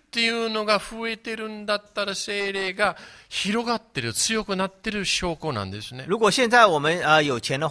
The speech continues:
Speaker 2: 时候，我们就会想到说，那个人有困难，我们应该帮助他一些，或者应-，应该给教会，呃，捐赠一些。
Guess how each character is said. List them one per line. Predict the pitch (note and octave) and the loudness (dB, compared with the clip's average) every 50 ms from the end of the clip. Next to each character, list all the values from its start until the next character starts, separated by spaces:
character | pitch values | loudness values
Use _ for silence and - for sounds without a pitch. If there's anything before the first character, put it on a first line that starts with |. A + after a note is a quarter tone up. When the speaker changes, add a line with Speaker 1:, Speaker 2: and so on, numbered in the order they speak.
| D3 C3 | -4 -6
Speaker 2:
时 | - - | -4 0
候， | C#3 C3+ | 0 0
我 | B2+ A2+ | 0 0
们 | A2+ A#2+ C3 | -2 -4 -4
就 | C3 F3 E3 | -4 -4 -4
会 | D3 E3 | -4 -4
想 | D3+ D3 G#2+ G#2 | -2 -2 -2 -2
到 | B2+ C3+ | -2 -4
说， | B2+ E3 D#3+ D#3+ | -2 -2 -4 -4
那 | F#3 F#3 | -4 -4
个 | E3 F3 | -2 -2
人 | C#3+ C3 C3+ | -2 -2 -2
有 | C3+ A#2 G#2 | -4 -6 -6
困 | - - E3 D3 | -4 -6 -4 0
难， | C3+ B2 | 0 0
我 | A#2 G#2 | -2 -2
们 | G#2 A#2+ | -6 -8
应 | C3+ | -2
该 | C3 C#3+ C#3 | -2 -2 2
帮 | E3+ D#3+ E3+ E3+ | 4 2 2 2
助 | D#3+ C#3+ | -6 -2
他 | - C#3+ B2 | 0 0 0
一 | A#2+ B2 | 2 0
些， | - C#3+ C3 | -2 -4 -4
或 | B2+ E3 D3 | -2 -2 -4
者 | C3 C3 | -2 -4
应-， | C3+ D3+ D#3+ D#3 - _ | -4 -6 -10 -14 -18 _
应 | - E3+ E3 | -12 -6 2
该 | E3+ E3+ D#3+ | 4 4 4
给 | - C3+ A2+ | 4 0 -6
教 | A2+ - D3 D#3+ | 0 0 0 0
会， | - F3 D3+ B2 | 2 -2 -2 -2
呃， | - A#2+ B2 A#2+ A#2+ A#2+ | 0 0 2 2 2 0
捐 | - F3+ F#3 F#3+ | -2 -4 -4 -2
赠 | F3+ G#3 F3+ D3 | -2 -4 -4 -4
一 | C#3+ | -6
些。 | B2+ - C#3+ C3+ | -6 -6 -6 -6